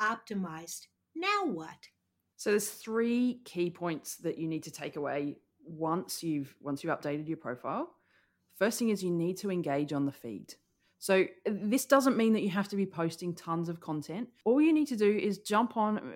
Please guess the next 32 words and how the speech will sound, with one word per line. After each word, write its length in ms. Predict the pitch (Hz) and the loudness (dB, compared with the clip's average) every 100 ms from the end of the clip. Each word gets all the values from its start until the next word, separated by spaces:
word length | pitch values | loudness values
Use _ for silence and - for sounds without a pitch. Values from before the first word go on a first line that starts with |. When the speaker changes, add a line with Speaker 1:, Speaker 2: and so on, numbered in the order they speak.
| - | -4
Speaker 2:
maybe 340 | 214 208 220 | 0 0 2
it's 160 | 208 - | 0 0
for 140 | 220 | -6
ten, 340 | 214 185 190 214 | -6 -2 -2 0
fifteen 400 | 208 202 196 196 | -4 -4 -4 -2
minutes 260 | 196 - | -2 -4
a 60 | 202 | -6
day, 320 | 160 151 196 - | -2 0 0 0
or 180 | 208 220 | 2 2
even, 360 | 269 330 311 | 0 2 2
like, 200 | 220 196 | 0 -4
once 320 | 170 175 185 | 0 0 2
a 60 | 175 | 0
week 260 | 143 185 - | 0 -2 -6
for 160 | 185 | -8
an 80 | 165 | -6
hour, 460 | - 139 151 247 320 _ _ _ - | -4 -2 -2 -2 -4 _ _ _ -2
and 140 | 226 | -2
just 240 | 247 - | 0 -4
scroll 400 | - - 202 254 | -4 -2 0 0
through 200 | 302 294 | -2 -2
your 120 | 269 262 | 0 0
feed 460 | - 196 190 180 _ _ _ | 0 0 0 -6 _ _ _
and 260 | 185 185 147 - | 0 0 0 0
engage. 640 | 185 165 135 101 160 - - - | 0 2 2 0 -4 -10 -8 0
Make 260 | 240 294 | 2 2
some 180 | - 240 | 0 -4
comments, 640 | - 170 135 104 - - - | -2 -2 -2 -4 -6 -8 -6
like 400 | 220 220 247 247 | -6 -2 -2 -2
a 60 | 226 | -8
few 200 | 202 190 | -6 -4
posts, 480 | 165 113 135 - | -2 -2 -4 -14